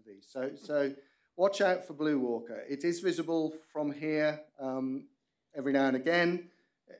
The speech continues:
It's kind of got, it gets to about first or second magnitude, um, so it's a bright object. So this is the launch of the Space Launch System,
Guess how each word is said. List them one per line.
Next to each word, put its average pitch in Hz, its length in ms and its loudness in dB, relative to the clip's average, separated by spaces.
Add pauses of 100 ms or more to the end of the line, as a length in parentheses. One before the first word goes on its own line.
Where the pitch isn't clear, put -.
(100)
It's 143 320 -8
kind 160 320 -2
of 139 120 -4 (200)
got, 147 120 4
it - 100 -4
gets 143 200 -2
to 139 100 -8
about 135 320 -2
first 135 280 -2
or 135 60 -12
second 123 340 -10
magnitude, 117 680 -8 (360)
um, 117 480 -8
so - 140 -10
it's 120 180 -8
a 117 40 -14
bright 127 480 -2
object. - 500 -16 (2250)
So 208 520 8 (260)
this 262 280 6
is 214 160 2
the 208 80 4
launch 202 400 4
of 185 340 4
the 165 60 -14
Space 185 320 0
Launch 202 240 0
System, 247 540 -4